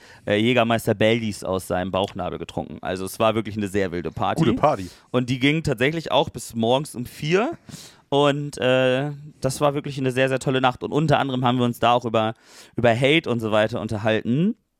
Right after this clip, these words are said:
Speaker 1: Und da hat er mir diesen Satz damals mitgegeben, das sind auch nur Leute, die unzufrieden sind, die, die ihre Unzufriedenheit an anderen Leuten auslassen. Und dann irgendwann ging ja dieser ganze Skandal mit,
Speaker 2: Ja, ja.
Speaker 1: mit seiner Ex-Freundin los, sexuelle Vorwürfe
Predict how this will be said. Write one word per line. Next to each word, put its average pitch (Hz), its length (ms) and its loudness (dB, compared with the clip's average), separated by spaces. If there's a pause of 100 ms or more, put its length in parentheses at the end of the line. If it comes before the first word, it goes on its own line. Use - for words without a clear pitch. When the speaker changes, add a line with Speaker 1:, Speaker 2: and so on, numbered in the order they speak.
(520)
Speaker 1:
Und 107 120 0
da 110 120 4
hat 120 80 4
er 113 80 0
mir 107 100 -2
diesen 104 220 -6
Satz 110 200 -2
damals 107 280 -2
mitgegeben, 104 420 -6
das 98 140 -8
sind - 100 -10
auch 104 140 -6
nur 104 120 0
Leute, 101 400 0 (520)
die 131 80 2
unzufrieden 143 720 0
sind, 113 560 -2
die, 113 480 0
die 98 200 -16
ihre 113 220 0
Unzufriedenheit 117 600 -2
an 107 80 -2
anderen 113 400 -2
Leuten 113 320 0
auslassen. 110 540 0 (260)
Und 123 180 0
dann 143 220 2
irgendwann 131 520 4
ging 123 160 0
ja 123 120 2
dieser 117 200 0
ganze 117 280 -2
Skandal 107 460 2
mit, 107 140 -2
Speaker 2:
Ja, 80 120 -2
ja. 80 160 -2
Speaker 1:
mit 104 180 -4
seiner 104 480 -2
Ex-Freundin 104 480 -2
los, 104 320 0
sexuelle 104 340 -4
Vorwürfe 107 600 -2